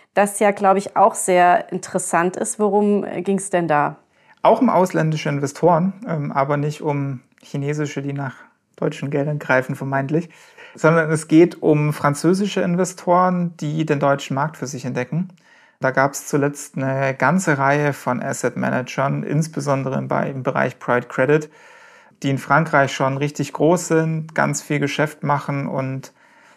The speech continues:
Speaker 2: jetzt aber hier ihre Ambitionen in Deutschland hochfahren. Letztes Jahr zum Beispiel hat Capsa, die gehören inzwischen der B N P Paribas, die haben da personell aufgerüstet, einen neuen Fonds aufgelegt, wollen hier mehr machen. Dieses Jahr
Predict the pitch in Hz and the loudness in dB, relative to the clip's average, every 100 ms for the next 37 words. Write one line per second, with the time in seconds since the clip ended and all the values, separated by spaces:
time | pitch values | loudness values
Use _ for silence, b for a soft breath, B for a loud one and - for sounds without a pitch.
0 | b - 127 - 131 127 123 151 151 143 | b -4 -2 0 0 2 0 -2 -2 0
1 | - 143 131 127 127 123 - 143 135 135 | -2 -4 -2 -2 -4 -6 -8 -4 -4 -2
2 | 123 127 143 - 123 120 - 123 - - | 0 0 0 -2 -4 -4 -6 -8 -6 -2
3 | 120 143 160 B B B B - 143 - | 0 0 -4 B B B B 0 0 0
4 | 160 165 151 151 151 139 139 143 - 151 | -2 4 4 4 0 4 4 2 -4 0
5 | 139 139 135 123 - - 165 - - 170 | 4 4 2 -2 -4 -2 -2 0 2 4
6 | 175 156 - 170 - 135 135 - 139 127 | 4 2 -6 -12 -8 -6 -6 -8 -6 -6
7 | 127 135 127 120 127 - 135 143 143 143 | -6 -6 -8 -8 -8 -4 -2 -2 0 0
8 | 151 b b b b - 139 143 139 139 | -2 b b b b -4 0 0 2 0
9 | 135 139 139 - 156 - 147 143 139 - | 2 2 2 2 0 0 -2 0 -2 -2
10 | 143 139 - 143 135 131 131 - 143 143 | -2 -2 -2 -6 -4 -4 -6 -4 -2 -2
11 | - 135 131 131 131 139 131 131 131 131 | -4 -6 -6 -6 -6 -6 -6 -6 -6 -6
12 | 127 123 131 127 120 139 147 131 - 131 | -6 -6 -8 -8 -6 -4 -4 -6 0 2
13 | 135 131 | 2 0